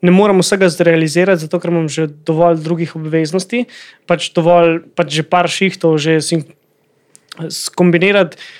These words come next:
eh, sinkro, eh, ne vem, delo pač takrat, ko je bilo eventov s tem, z, ne vem, z vsemi P R zadevami, I T, z snemanji, z potovanji, z sestanki, z unimi, z Instagramom, s contentom,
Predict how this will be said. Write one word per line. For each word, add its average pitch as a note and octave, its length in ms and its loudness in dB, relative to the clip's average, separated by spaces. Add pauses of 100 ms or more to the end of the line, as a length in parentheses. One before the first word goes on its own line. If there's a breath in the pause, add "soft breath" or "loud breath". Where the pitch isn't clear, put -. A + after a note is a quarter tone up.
(120 loud breath)
eh, E3+ 100 -2 (260)
sinkro, A3 960 -2 (240 loud breath)
eh, E3+ 120 -4 (360)
ne E3+ 140 -2
vem, F3+ 220 0 (300)
delo E3+ 560 2
pač - 240 -4
takrat, E3+ 240 -4
ko - 60 -20
je E3+ 80 0
bilo D#3+ 160 0
eventov D#3+ 680 -2
s C#3+ 140 -10
tem, A3 380 -2 (280 loud breath)
z, D3 180 -8 (260)
ne D#3+ 140 -2
vem, E3 260 2
z D3+ 100 -6
vsemi E3 440 0
P G3 200 -2
R F#3+ 220 4
zadevami, E3+ 500 0
I F#3 180 2
T, F3+ 140 -10 (440)
z D3+ 160 -8 (880 loud breath)
snemanji, F3 920 2
z D#3 300 -4
potovanji, F3 720 0
z D#3 120 -4
sestanki, F3 680 -6
z D#3 80 -6
unimi, F3+ 320 2 (180 loud breath)
z E3 140 -4
Instagramom, F3 580 2
s D#3 120 -4
contentom, F3 680 0